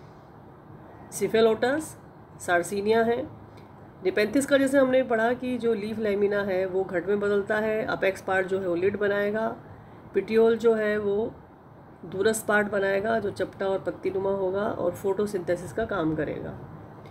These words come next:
जबकि जो समीपस्थ पार्ट है वो टेंडिल्स नुमा स्ट्रक्चर बनाएगा और इस प्रकार वो घट को वर्टिकल स्थिति में रखता है।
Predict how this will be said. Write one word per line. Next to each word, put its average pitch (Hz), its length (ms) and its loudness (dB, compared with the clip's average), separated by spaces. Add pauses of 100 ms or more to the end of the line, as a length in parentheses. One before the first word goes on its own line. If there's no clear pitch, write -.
(420)
जबकि 190 260 -6
जो 208 120 2
समीपस्थ 208 580 0
पार्ट 175 280 0
है 185 120 0
वो 262 240 0 (160)
टेंडिल्स 202 560 0
नुमा 185 260 0
स्ट्रक्चर 175 400 -4
बनाएगा 151 460 -4 (1080)
और 180 140 -2
इस 208 120 0
प्रकार 196 340 2
वो 214 140 0
घट 196 220 -4
को 277 200 0 (1080)
वर्टिकल 220 500 0
स्थिति 180 320 0
में 240 200 2 (600)
रखता 170 280 -6
है। 175 220 -10